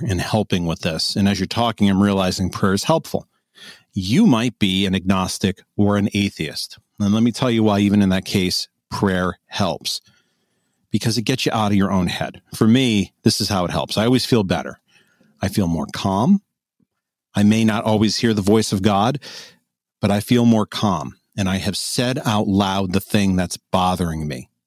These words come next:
And that in and of itself usually puts me in a better place.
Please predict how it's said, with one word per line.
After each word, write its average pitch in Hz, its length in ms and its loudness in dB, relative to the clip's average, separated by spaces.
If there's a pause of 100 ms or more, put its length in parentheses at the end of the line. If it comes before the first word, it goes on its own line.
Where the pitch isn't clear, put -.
(720)
And 98 180 -4
that 113 340 -4
in 120 160 2
and 113 100 4
of 101 140 0
itself 98 420 -2
usually 104 320 2
puts - 420 -2
me 110 140 4
in 107 400 2
a 98 140 0
better 87 340 -4
place. - 640 -4